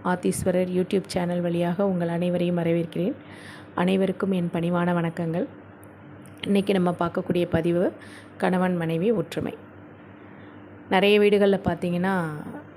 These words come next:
கணவன் மனைவி ஒன்-, ஒரே வீட்டுக்குள்ள இருப்பாங்க, ஆனா பேச்சுவார்த்தை இருக்காது. ஒருத்தர் முகத்தை ஒருத்தர் பார்த்து பேச மாட்டாங்க.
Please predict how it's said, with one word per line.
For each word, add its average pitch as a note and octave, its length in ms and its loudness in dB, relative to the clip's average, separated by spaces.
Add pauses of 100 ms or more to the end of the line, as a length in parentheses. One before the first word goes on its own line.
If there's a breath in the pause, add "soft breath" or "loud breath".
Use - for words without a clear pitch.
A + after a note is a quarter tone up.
(160)
கணவன் F3+ 320 0
மனைவி F#3 340 2
ஒன்-, E3+ 260 -2
ஒரே F3+ 200 4
வீட்டுக்குள்ள F3+ 400 0
இருப்பாங்க, E3+ 280 0
ஆனா F3+ 240 0
பேச்சுவார்த்தை F3+ 680 0
இருக்காது. D3+ 480 -2 (1080)
ஒருத்தர் F#3 300 2
முகத்தை F#3 340 2
ஒருத்தர் F3 360 -2
பார்த்து E3+ 280 -4
பேச E3 300 -2
மாட்டாங்க. D#3+ 520 -2